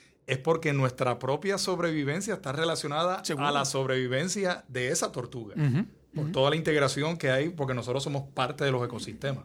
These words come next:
Speaker 2: Eso es así.
Speaker 1: O sea, que no-, nos vemos como que
Speaker 2: Sí.
Speaker 1: estamos desconectados, pero somos parte.
Speaker 2: Sí, y el que tiene que hacer ese cambio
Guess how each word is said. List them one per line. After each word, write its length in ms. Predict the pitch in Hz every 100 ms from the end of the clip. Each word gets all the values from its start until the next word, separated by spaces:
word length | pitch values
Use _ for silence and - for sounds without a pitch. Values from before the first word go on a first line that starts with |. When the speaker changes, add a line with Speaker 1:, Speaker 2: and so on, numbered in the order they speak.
| -
Speaker 2:
Eso 180 | 123 175
es 60 | 156
así. 180 | 156 127
Speaker 1:
O 40 |
sea, 80 | 147
que 80 | 131
no-, 140 | -
nos 120 | 127
vemos 220 | 123 160 190
como 160 | 170
que 60 | 131
Speaker 2:
Sí. 40 | 117
Speaker 1:
estamos 240 | 143 151
desconectados, 640 | 135 135 117 - 151 160 -
pero 140 | 110
somos 280 | 120 143 -
parte. 380 | 120 110 - - 147
Speaker 2:
Sí, 220 | 139 -
y 80 | -
el 120 | 165 135
que 100 | 135 135
tiene 280 | 160 185 214
que 80 |
hacer 180 | 202 220
ese 160 | 226 233
cambio 480 | 277 285 196 196